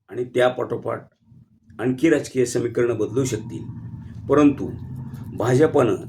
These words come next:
केवळ स्थानिक स्वराज्य संस्थांच्या निवडणुका डोळ्यासमोर ठेवून हे पक्षप्रवेश घडवून आणलेले नसून दोन हजार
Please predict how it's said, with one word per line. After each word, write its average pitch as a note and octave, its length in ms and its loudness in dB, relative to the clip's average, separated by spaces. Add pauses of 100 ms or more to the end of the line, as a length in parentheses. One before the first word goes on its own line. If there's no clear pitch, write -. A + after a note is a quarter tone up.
(140)
केवळ C3+ 240 4
स्थानिक C3+ 500 0
स्वराज्य C3 480 0
संस्थांच्या C3+ 1300 -4
निवडणुका C3+ 560 4
डोळ्यासमोर C3+ 600 2
ठेवून C3 240 4
हे B2+ 120 8
पक्षप्रवेश B2+ 680 0
घडवून B2 360 2
आणलेले A#2 420 -2
नसून C3 460 0 (1300)
दोन B2 180 4
हजार B2+ 320 4